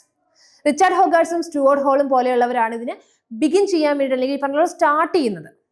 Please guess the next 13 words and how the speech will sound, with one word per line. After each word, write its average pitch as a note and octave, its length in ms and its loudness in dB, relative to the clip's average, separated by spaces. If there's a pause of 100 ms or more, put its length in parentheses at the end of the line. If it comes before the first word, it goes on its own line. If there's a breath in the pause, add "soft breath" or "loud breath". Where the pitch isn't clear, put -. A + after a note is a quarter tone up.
(800)
റിച്ചാർഡ് F#4+ 320 0
ഹോഗാർഡിൻ്റെ E4 500 0
വർക്ക്, C#4 320 -2 (160)
our C4 100 0 (140)
cultural E4 460 0
studies, C#4 380 -4 (160)
he C#4+ 100 -10
will C#4 180 -6
center B3+ 320 0
for, D#4+ 120 0 (440 loud breath)
our, C4 100 2 (260)
he E4 60 4 (140)
first F4+ 340 2